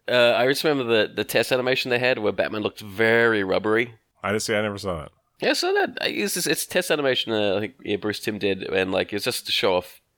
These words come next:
Speaker 1: you know, they could do a Batman thing, but he comes up, like, very Looney Tunes rubbery. It's still Batman, but, like, he's dodging bullets by just standing there.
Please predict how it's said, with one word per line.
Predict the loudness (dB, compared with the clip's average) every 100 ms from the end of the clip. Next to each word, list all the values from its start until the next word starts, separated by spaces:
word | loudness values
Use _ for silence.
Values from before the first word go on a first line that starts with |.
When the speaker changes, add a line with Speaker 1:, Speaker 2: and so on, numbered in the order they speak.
| -4
Speaker 1:
you | 0
know, | 0 -2
they | -2
could | -4 -2
do |
a | 0
Batman | 2 0 0
thing, | 0 -2
but | -2
he | -2
comes | -2 0
up, | -2 -4 _ _ _
like, | -4 -4
very | -2 0 2 2 0 -6 -18 -20 -16 -4
Looney | 0 0 0
Tunes | 0 0 -2
rubbery. | 0 0 2 0 -2 -6 -12
It's | -6 -2
still | 0 4
Batman, | 4 4 2 2
but, | 2
like, | 2
he's | 0 -4
dodging | 2 2 2 -2
bullets | 0 2 2
by | 0 -2
just | 0 -4
standing | 2 2 2 2
there. | 2 2